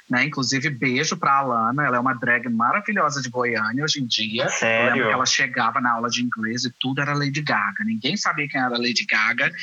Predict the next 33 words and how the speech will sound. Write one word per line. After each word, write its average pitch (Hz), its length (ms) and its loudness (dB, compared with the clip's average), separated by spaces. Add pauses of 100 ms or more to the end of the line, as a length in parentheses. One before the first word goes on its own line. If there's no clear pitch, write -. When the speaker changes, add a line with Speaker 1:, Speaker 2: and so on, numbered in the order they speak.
(160)
Speaker 1:
e 131 60 2
ela 123 160 2
já 139 80 2
Speaker 2:
Aham. 139 120 0
Speaker 1:
sabia 127 320 2
quem 127 160 0
era 123 140 4
Lady 127 240 0
Gaga, 107 480 -2 (460)
sabe? 120 260 2
Então, 123 160 2
acho 120 160 2
que - 80 -8
foi 131 180 2
assim 196 640 2 (520)
que - 80 2
eu 151 40 0
tive 165 200 0
meu 165 100 2
primeiro 156 320 2
contato 185 500 0
com 185 120 -2
a - 20 2
Lady 165 220 0
Gaga. 113 440 0
E, 165 220 2
como 208 200 2
eu 196 60 0
falei, 185 220 2
assistindo 175 320 2
M 180 140 0
T 208 160 0
V, 156 320 -2